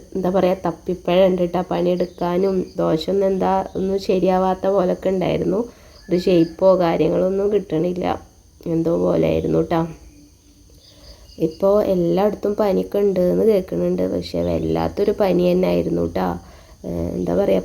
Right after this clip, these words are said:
പനിയൊന്നും കാര്യമായിട്ടില്ല, പക്ഷെ ശരീരവേദന ഭയങ്കരമായിരുന്നേ. അങ്ങനെ എന്തായാലും അൽഹംദുലില്ലാ അതൊക്കെ മാറി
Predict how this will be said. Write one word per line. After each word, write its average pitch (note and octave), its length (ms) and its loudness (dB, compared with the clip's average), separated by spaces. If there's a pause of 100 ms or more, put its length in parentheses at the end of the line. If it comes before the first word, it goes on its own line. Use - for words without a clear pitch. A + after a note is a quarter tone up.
പനിയൊന്നും G3+ 500 4
കാര്യമായിട്ടില്ല, F3 600 0 (140)
പക്ഷെ - 220 -14 (100)
ശരീരവേദന F2 1040 -2 (640)
ഭയങ്കരമായിരുന്നേ. E3+ 1080 0 (1120)
അങ്ങനെ F#3+ 300 2
എന്തായാലും F#3 400 2
അൽഹംദുലില്ലാ F#3 640 0 (120)
അതൊക്കെ F3 320 -4 (120)
മാറി E3+ 220 0